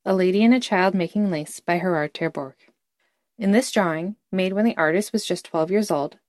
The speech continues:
the young ter Borch captures an intimate moment between a woman and a young girl, maybe even the artist's own stepmother and half-sister. They are seated with their backs to the viewer. The woman turns her head slightly, watching the young girl work at her side. The child is absorbed in her task,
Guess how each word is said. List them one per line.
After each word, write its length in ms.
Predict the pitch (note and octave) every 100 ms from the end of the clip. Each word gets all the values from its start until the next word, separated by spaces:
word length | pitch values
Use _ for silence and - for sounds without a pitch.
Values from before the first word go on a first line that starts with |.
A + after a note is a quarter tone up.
| _
the 100 | A#3
young 200 | A3+ A#3+
ter 180 | C#4 D4
Borch 240 | B3+ B3
captures 420 | - F3 - G3+
an 140 | G3+ -
intimate 400 | F#3 F3+ A3+ A#3
moment 400 | F3+ D3+ D3+ D#3
between 300 | F3+ - F3+
a 60 | E3+
woman 320 | E3 F3 F#3
and 100 | F#3
a 60 |
young 240 | F3+ D#3+ E3
girl, 280 | C3+ - - _ _ _
maybe 240 | F#3+ F3+ G#3 G3+
even 200 | G3 G#3+
the 100 | A3
artist's 340 | F3 F3 -
own 140 | F3+ F3+
stepmother 480 | - D#3 C#3+ D3
and 120 | F3 F3+
half-sister. 680 | G3 - - - - G3+ - _ _ _ _ _ _ _ _ _ _
They 120 | F3 F#3
are 80 |
seated 340 | F#3+ F#3 G3 A3
with 120 | A#3+
their 140 | B3
backs 320 | A#3 E3+ E3+ -
to 120 | F3+
the 120 | F3
viewer. 400 | F3+ - - G3+ _ _ _ _ _ _ _
The 100 | G#3+
woman 260 | G#3+ A3+ B3+
turns 280 | B3+ B3 B3
her 100 | B3
head 160 | A#3+
slightly, 460 | - - - E3 F3+
watching 400 | F#3+ F#3+ - A3
the 100 | G#3+
young 220 | F#3+ E3+
girl 240 | E3+ E3 D#3+
work 220 | D3 -
at 80 | -
her 100 | D3+
side. 400 | - C3+ - - _ _ _ _ _ -
The 60 |
child 340 | G3+ G3+ F#3+ G#3+
is 140 | A#3
absorbed 380 | A#3+ F#3+ D#3+ E3+
in 80 | F3
her 160 | F3+
task, 500 | - D3 - - -